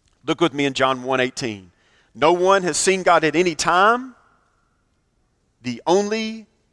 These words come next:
begotten of God, who is in the bosom of the Father." Well, those are descriptions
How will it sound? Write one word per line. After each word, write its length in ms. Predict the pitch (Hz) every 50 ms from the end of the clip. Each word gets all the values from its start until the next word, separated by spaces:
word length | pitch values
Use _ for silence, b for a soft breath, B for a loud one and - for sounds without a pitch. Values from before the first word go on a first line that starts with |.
| _ 113
begotten 760 | 117 120 104 98 - 123 135 151 - 185 170 175 180 180 180 _ _ _ _ _ -
of 220 | 120 190 - _
God, 580 | - 127 127 127 104 95 92 87 85 92 - 117 _ _ _ _ _ _ _ _ _ _ _ _ _ _ _
who 120 | - 131
is 120 | 123 117 127
in 100 | 131 120
the 60 | 110
bosom 380 | 101 - 131 131 - 139 123
of 100 | 120 113
the 80 | 110 107
Father." 420 | - - 110 101 98 - - - - - - _ _ _ _ _ _ _ _ _ _ _ _ _ _ _ _ _ _ _ _ _ _ _ _ _ _ _ _ -
Well, 80 | 107
those 240 | 101 117 139 131 139
are 60 | 135
descriptions 880 | 117 113 107 - - 165 156 - - - 120 117 120 - - - -